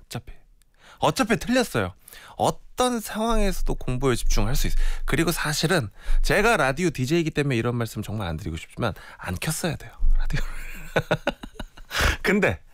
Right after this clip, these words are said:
예, 이게 또 켰잖아요. 뭐, 그리고 라디오만 키는 건 사실 굉장히 건전한 겁니다. 근데 성주 씨, 오늘 하루 종일 있으면서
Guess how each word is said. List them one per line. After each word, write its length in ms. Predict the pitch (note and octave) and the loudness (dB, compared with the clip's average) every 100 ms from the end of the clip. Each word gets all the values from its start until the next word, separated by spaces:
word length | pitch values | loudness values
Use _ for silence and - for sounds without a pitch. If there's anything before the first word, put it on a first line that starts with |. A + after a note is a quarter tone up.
| - | -2
예, 280 | B2+ A#2+ A2+ | 2 2 2
이게 80 | D3 | 2
또 120 | E3+ - - | -2 -8 -10
켰잖아요. 520 | F#3 F3 F3+ D3+ F3 - - - C3 | -8 -2 0 0 -2 -6 -14 -12 -2
뭐, 400 | C#3 F3 C3+ - _ - | 2 2 0 -6 _ -8
그리고 300 | G#3+ F#3+ - | -6 -6 -6
라디오만 800 | - - - G3 A3 G#3+ G#3 F#3+ | -6 -6 -4 -4 -2 -2 -2 -4
키는 300 | E3+ - G3+ | -6 -8 -6
건 160 | F#3 D#3+ | -4 -4
사실 220 | D3+ C#3 | -6 -10
굉장히 240 | - G2 F#2+ | -10 -8 -8
건전한 360 | F2 E2+ E2+ | -8 -6 -8
겁니다. 260 | D#2 - - | -10 -14 -10
근데 380 | A2 B2+ D#3+ - - - - _ - | -6 0 0 -2 -10 -20 -20 _ -18
성주 280 | - F3 D3+ | -6 -2 -2
씨, 280 | - A2 C#3+ _ _ - | 0 -2 -2 _ _ -2
오늘 480 | B2+ D3+ F#3 F3+ - | 2 2 2 0 -2
하루 260 | - F3+ G3 | -6 -4 -2
종일 300 | F3+ E3+ B2+ | -2 -2 -2
있으면서 440 | A2+ - A2+ A2+ | -4 -4 -4 -4